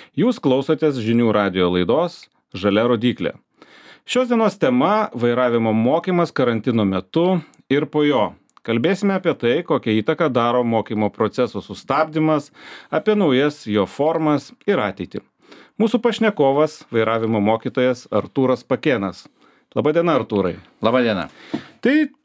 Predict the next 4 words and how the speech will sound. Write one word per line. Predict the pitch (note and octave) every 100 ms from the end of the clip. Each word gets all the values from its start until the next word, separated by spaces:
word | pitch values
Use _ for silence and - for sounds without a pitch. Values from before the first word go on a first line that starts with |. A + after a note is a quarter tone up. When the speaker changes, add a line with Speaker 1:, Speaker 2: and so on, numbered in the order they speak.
| _ _ _
Speaker 1:
trumpai | G#3 G#3+ A#3+
papasakok, | B3 A3 G#3+ G#3+ G#3 A3 G#3 -
kaip | - C3+ A2
gyvenate. | A2 D#3 C#4 D#4 C4 A#2 G2